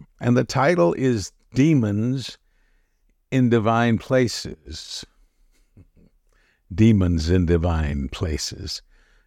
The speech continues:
You ready to get into God's Word? I am. Verse twenty-one.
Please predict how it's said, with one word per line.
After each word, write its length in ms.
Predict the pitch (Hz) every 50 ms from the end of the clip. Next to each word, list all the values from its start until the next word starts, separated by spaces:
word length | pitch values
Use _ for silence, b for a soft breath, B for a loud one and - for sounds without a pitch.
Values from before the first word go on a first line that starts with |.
| _
You 120 | - 101 110
ready 200 | 120 127 139 135
to 80 | 127
get 160 | 123 127 131
into 160 | 135 127 113 117
God's 320 | 127 131 135 151 147 120
Word? 320 | 135 135 143 147 151 147 _ _ _ _ _ _ _ _ _ _ _ _ _ _ _
I 240 | - 87 92 98 107
am. 440 | 95 87 87 85 82 85 80 78 - _ _ _ _ -
Verse 260 | - 87 90 85 -
twenty-one. 600 | - - 98 92 85 87 80 82 82 76 71 -